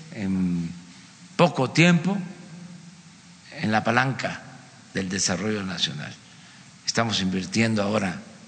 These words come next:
en Pemex para aumentar la producción, eh, que tengamos materia prima y poder elaborar las gasolinas en el país, no comprarlas en el extranjero, y con esos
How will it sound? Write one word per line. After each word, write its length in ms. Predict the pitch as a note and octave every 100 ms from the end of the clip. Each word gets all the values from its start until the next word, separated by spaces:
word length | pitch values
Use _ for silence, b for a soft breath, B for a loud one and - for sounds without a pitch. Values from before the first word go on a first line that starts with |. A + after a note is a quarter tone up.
| - -
en 140 | E2+
Pemex 540 | F2+ B2+ D3+ F3 - - - B B B B B - - -
para 480 | G2+ B2+ C#3 - -
aumentar 400 | G2+ G2 G2+ G#2
la 100 | G2+
producción, 640 | F#2+ F#2+ - D3 E3+ E3+ - - B B B B B B B -
eh, 320 | A#2+ G2+ F#2+ F#2
que 120 | G2
tengamos 400 | G#2 G#2+ A#2 G2
materia 440 | G#2 G2+ A2 G#2
prima 840 | - C3+ C#3+ D3 C#3 - - - -
y 120 | A2
poder 520 | - A2 B2 B2 A#2 - - -
elaborar 460 | - G#2 G2+ A2 A#2
las 160 | A2 G2+
gasolinas 580 | G#2 G2 A2 A#2 G#2+
en 120 | G2 G2+
el 80 |
país, 420 | G2+ G#2 C#3+ D#3+ B2
no 180 | A#2+
comprarlas 640 | - A2 A2+ B2 A#2+ A#2 G#2
en 100 | G2
el 100 | G2+
extranjero, 680 | F#2 G#2 G#2+ - D3+ D#3 F3+ - B B B B B B B - - - -
y 640 | D#3 F#3+ - - - - - - - -
con 200 | A2+ C3
esos 460 | C#3+ B2 A2 -